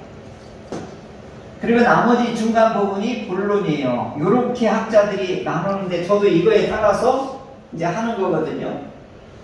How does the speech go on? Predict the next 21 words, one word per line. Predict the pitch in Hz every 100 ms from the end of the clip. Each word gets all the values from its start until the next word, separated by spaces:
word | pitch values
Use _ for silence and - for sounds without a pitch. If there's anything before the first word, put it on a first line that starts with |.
| - - -
그런데 | 247 277 208 226 233 -
일 | 214 277 277
편하고 | - 247 254 226 226 220
이 | 185 202 214 214
편의 | 226 202 -
주제가 | 196 214 202 202 - -
기가 | - 208 226
막혀요. | 220 196 190 156 - - - -
일 | 196 233
편이 | 254 240 226
뭐죠? | 185 185 226 285 - - - - -
하나님의 | 233 233 226 226 208 202
율법을 | 208 208 214 214 233 - - - - - - - - - - - - - - - - - - - - - - - - - - - - -
묵상하는 | 202 240 285 262 233 233 190
거예요, | 170 - -
주야로. | - 160 135 - - - - - - - - - - - - - -
이 | 226
사람이 | 233 262 254 233 -
복이 | 208 220
있는 | 208 202 165
사람이에요. | 160 - - - -